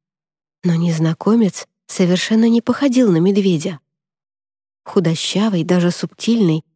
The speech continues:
с тонкими чертами лица и кошачьей грацией, он отличался от своих невысоких и коренастых соплеменников, как ночь ото дня.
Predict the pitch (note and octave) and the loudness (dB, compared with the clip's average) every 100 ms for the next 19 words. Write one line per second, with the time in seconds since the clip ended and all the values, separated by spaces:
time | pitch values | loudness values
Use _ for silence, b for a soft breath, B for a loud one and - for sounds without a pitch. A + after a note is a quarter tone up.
0 | _ - - A#3+ A3 G#3 G3 G#3 - G3+ | _ -8 0 0 2 2 2 -2 -4 0
1 | G3+ F3+ F#3 - A3 A3 - F3+ - G3 | 0 0 -2 -2 -2 -2 -2 -4 -2 -2
2 | - G#3+ A#3+ A3+ - D#3 D3+ - _ - | -2 0 0 0 -4 -4 -6 -8 _ 0
3 | A3+ A#3+ A#3+ C4+ - B3+ F3 - F3 - | 2 2 0 -2 0 0 0 -2 -4 -2
4 | G3 F#3 - F#3 F#3 - B3 G3+ - F#3 | -2 0 0 0 0 0 0 0 -2 -4
5 | - F#3+ F#3 F3+ - E3+ - G3 G3 G#3+ | 0 0 2 0 -2 -6 -6 -4 0 2
6 | G3 D#3 D3+ - D#3 _ - F3+ - F3 | 2 2 -2 -4 -8 _ -8 -6 -4 -2
7 | E3 D3+ F3+ F#3+ F#3+ G3+ F3 | -2 -2 -4 -4 0 0 0